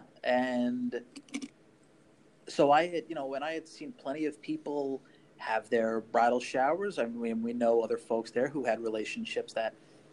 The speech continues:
they had, they met at the office and then they got married, and, you know, these things obviously happen. Um, you know,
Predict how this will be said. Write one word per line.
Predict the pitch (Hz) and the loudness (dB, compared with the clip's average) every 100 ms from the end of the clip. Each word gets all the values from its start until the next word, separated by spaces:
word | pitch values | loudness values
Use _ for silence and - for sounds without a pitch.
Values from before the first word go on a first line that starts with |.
| - | -2
they | 120 117 | 0 0
had, | 110 135 113 113 | 0 2 4 4
they | 120 | 0
met | 117 120 113 | 2 4 6
at | 110 | 4
the | 113 104 | 2 -2
office | 107 - 190 - | -2 -2 -6 -6
and | 123 | -6
then | 110 | -6
they | 104 | -4
got | 110 107 | -4 -4
married, | 104 101 110 160 | -4 -2 -2 -4
and, | 165 | -6
you | 156 | -6
know, | 123 | -4
these | 147 - | -4 -4
things | 147 135 | -6 0
obviously | 117 117 120 - 117 107 | 2 2 0 -6 -10 -8
happen. | 110 107 - - - - - - - | -6 -6 -6 -10 -14 -20 -20 -14 -2
Um, | 113 110 113 110 - - - - - - - - - - - | 2 2 2 0 -6 -20 -20 -20 -20 -20 -20 -20 -20 -20 -8
you | 147 | 0
know, | 120 123 | 2 2